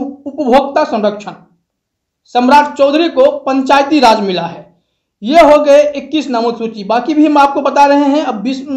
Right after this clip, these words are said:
बाईस नंबर से बोल रहे हैं नीरज कुमार सिंह, नी-, उर्फ नीरज कुमार बबलू, इन्हें जो है पर्यावरण,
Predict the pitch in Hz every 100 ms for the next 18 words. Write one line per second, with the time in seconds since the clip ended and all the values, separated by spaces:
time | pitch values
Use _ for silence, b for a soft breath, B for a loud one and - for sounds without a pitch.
0 | 254 214 214 269 285 269 277 269 226 269
1 | 262 247 - B B B 226 285 359 359
2 | 285 240 - 160 - _ _ _ _ _
3 | _ _ _ _ 220 262 311 285 240 262
4 | 277 247 226 233 196 233 233 185 - -
5 | _ _ _ _ 269 285 330 294 269 240
6 | 269 - 254 277 277 277 294